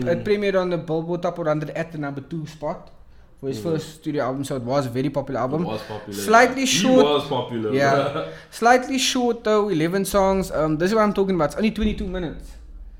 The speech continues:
Speaker 1: Yeah,
Speaker 2: You
Speaker 1: and,
Speaker 2: see,
Speaker 1: and he also used to make super
Speaker 2: very,
Speaker 1: short
Speaker 2: very, very
Speaker 1: songs, bro.
Speaker 2: I think, like, he, him and the Lil Pumps and the Lil Uzi Vert, like, they, they were the ones that, like, you know, introduced
Speaker 1: But they
Speaker 2: these
Speaker 1: capitalized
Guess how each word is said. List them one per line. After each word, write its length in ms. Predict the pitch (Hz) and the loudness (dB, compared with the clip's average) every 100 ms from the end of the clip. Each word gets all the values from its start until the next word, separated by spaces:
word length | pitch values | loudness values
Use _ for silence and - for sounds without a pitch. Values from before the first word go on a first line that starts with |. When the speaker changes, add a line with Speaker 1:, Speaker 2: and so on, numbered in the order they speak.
| - - | -18 -10
Speaker 1:
Yeah, 260 | 120 143 135 | -2 0 2
Speaker 2:
You 60 | |
Speaker 1:
and, 60 | 139 | 2
Speaker 2:
see, 80 | 220 | 2
Speaker 1:
and 80 | 165 | 2
he 80 | 156 | 2
also 240 | 170 190 | -2 -4
used 160 | 170 - | -6 -8
to 80 | 135 | -8
make 220 | 139 135 | -8 -8
super 480 | - - - 190 147 | -10 -10 -8 -4 2
Speaker 2:
very, 160 | 160 | 2
Speaker 1:
short 260 | 156 147 135 | 0 -2 0
Speaker 2:
very, 220 | 160 165 | 2 4
very 120 | 160 | 2
Speaker 1:
songs, 120 | 110 107 | 0 -4
bro. 80 | - | 0
Speaker 2:
I 80 | 170 | 2
think, 180 | 202 202 | 4 4
like, 120 | 185 143 | 4 4
he, 440 | 170 170 135 143 | -2 -2 -2 0
him 240 | 165 170 | 2 2
and 260 | 160 135 127 | 0 -2 -2
the 60 | 127 | -2
Lil 200 | 127 135 | -2 -4
Pumps 400 | 147 151 143 - | -2 -4 -4 -8
and 100 | 127 | -6
the 60 | |
Lil 140 | 127 131 | -4 -4
Uzi 180 | 143 131 | -4 -4
Vert, 320 | 127 131 131 | -4 -4 -4
like, 140 | 127 127 | -8 -4
they, 300 | 127 139 135 - - - - | -2 -2 -4 -14 -20 -20 -4
they 180 | 131 139 | 0 2
were 120 | 147 | 2
the 80 | 131 | 0
ones 340 | 123 131 127 | 0 0 0
that, 240 | 127 120 | -2 -6
like, 180 | 113 120 | -10 -10
you 60 | 120 | -8
know, 140 | 123 | -8
introduced 580 | 120 127 120 117 120 - | -6 -6 -6 -8 -8 -6
Speaker 1:
But 160 | 139 123 | -4 -2
they 100 | 165 | -2
Speaker 2:
these 80 | |
Speaker 1:
capitalized 800 | 208 202 208 202 170 143 143 - | -4 -6 -4 -2 -2 -2 -2 -4